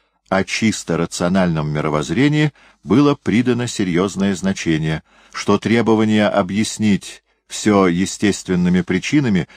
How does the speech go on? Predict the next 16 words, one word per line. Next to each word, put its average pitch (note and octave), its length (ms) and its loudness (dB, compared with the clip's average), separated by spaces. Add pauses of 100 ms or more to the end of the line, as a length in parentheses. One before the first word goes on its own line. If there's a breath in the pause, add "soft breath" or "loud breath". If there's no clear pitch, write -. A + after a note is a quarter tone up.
(140 loud breath)
было F2+ 220 2
не F2 120 2
только C#3 380 2
выставлено, D#2+ 720 -2 (240 soft breath)
но G2+ 200 2
и C3 180 2
проведено G2 640 2
путём A2+ 420 0
реального G2+ 520 2
исследования F2 680 -2
через D#2+ 340 -6
весь G2 360 -2
познавательный E2 880 -2 (320 soft breath)
материал. D2 720 -6 (2750)
Таблица B2+ 800 2
законов G2+ 840 0